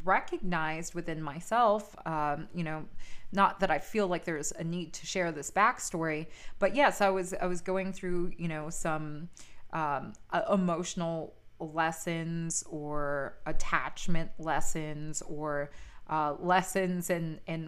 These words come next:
what I wanted, right? Which not always is what we want beneficial for us. Um, and this is also, you know, the key of Chiron being in Aries,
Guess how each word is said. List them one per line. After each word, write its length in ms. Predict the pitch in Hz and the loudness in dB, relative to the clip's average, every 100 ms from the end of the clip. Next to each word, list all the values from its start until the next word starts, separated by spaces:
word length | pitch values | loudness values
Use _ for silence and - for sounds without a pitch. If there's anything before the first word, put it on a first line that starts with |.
| - | -10
what 400 | 156 160 156 - | 0 0 0 -2
I 400 | 143 143 143 156 - - | -2 0 -2 -4 -10 -12
wanted, 720 | 156 170 247 - 165 135 - - | -4 -2 -2 -2 -4 -4 -8 -2
right? 380 | 151 175 202 - - - - - - - - - - - | 0 0 -4 -8 -16 -16 -18 -18 -18 -16 -16 -16 -16 -4
Which 280 | 220 214 - - | -2 -2 -6 -6
not 400 | 202 214 233 - - | 0 8 8 8 6
always 600 | 196 214 190 175 170 - - - 190 | 6 6 4 0 -2 -6 -12 -8 0
is 340 | 196 185 190 - 139 160 | 2 2 -4 -12 -14 2
what 320 | 180 - 160 | 2 2 -4
we 160 | 175 | -4
want 460 | 143 151 196 214 180 - - - - - | -4 -4 0 0 -2 -10 -16 -18 -20 0
beneficial 680 | 160 208 185 247 269 196 180 | 0 0 -2 -2 -2 -2 -4
for 320 | - 160 151 | -4 -2 -2
us. 320 | 151 175 - - - - - - | -2 -4 -8 -14 -16 -18 -16 -2
Um, 420 | 175 175 170 170 - | 2 2 2 -4 -2
and 340 | 190 190 190 - | 0 2 -2 -6
this 280 | 185 226 233 | 0 0 2
is 120 | 196 | 4
also, 580 | 196 208 214 190 170 160 | 6 6 4 4 4 0
you 120 | 175 165 | -6 -4
know, 300 | 160 156 - | -4 -6 -8
the 80 | 170 | -10
key 400 | - - 226 185 | -10 -6 0 0
of 220 | - 165 | 0 -4
Chiron 640 | - 202 240 202 160 160 160 | -2 2 4 4 2 2 0
being 300 | 185 190 170 | -2 -2 -2
in 100 | 165 165 | -4 -2
Aries, 640 | 185 220 180 156 156 156 | 0 2 0 -2 -4 -8